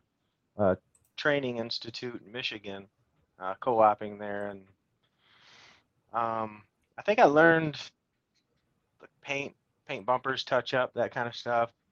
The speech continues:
interior repair first, and then shortly after the, the P D R end of it. And, uh, wasn't the biggest fan of the P D R end of it.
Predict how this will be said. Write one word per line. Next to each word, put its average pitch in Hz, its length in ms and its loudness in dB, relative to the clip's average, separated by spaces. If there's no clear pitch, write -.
interior 123 420 -2
repair 120 320 -2
first, 120 520 -6
and 110 160 -12
then 110 340 -6
shortly 113 460 -2
after 113 440 2
the, 107 280 -2
the 104 100 -4
P 120 200 -8
D 113 120 -2
R 107 180 6
end 113 180 -2
of 113 100 -4
it. 123 240 0
And, 104 300 -12
uh, 101 200 -6
wasn't 131 320 8
the 123 60 0
biggest 120 300 2
fan 120 220 0
of 117 100 0
the 113 60 0
P 127 160 -6
D 120 120 -2
R 113 200 6
end 107 140 -8
of 104 100 -6
it. 101 140 -2